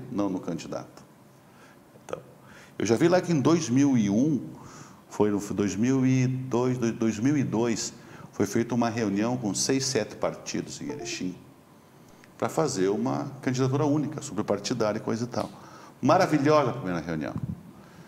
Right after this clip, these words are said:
Ficou agendada uma segunda reunião, os partidos de esquerda não estavam naquela época, viu?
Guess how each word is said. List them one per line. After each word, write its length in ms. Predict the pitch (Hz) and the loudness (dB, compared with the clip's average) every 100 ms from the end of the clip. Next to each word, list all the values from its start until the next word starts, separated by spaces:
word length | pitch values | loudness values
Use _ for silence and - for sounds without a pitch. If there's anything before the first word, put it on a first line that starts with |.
| - - | -20 -16
Ficou 220 | - 156 | 2 4
agendada 440 | 151 147 135 135 | 6 4 4 2
uma 140 | 131 123 | 2 0
segunda 320 | - 117 139 | 0 0 0
reunião, 560 | 107 104 98 98 120 156 - - - - - - | 0 0 0 0 0 -2 -6 -14 -18 -18 -20 -12
os 60 | |
partidos 340 | - 107 135 127 | -4 -2 0 -2
de 60 | |
esquerda 220 | - 135 127 | 0 2 2
não 140 | 131 | 0
estavam 320 | 131 113 107 | -2 -2 -2
naquela 300 | 95 98 92 | -2 -2 0
época, 260 | 95 - 80 | -2 -4 -6
viu? 380 | 76 85 92 | -2 -2 -2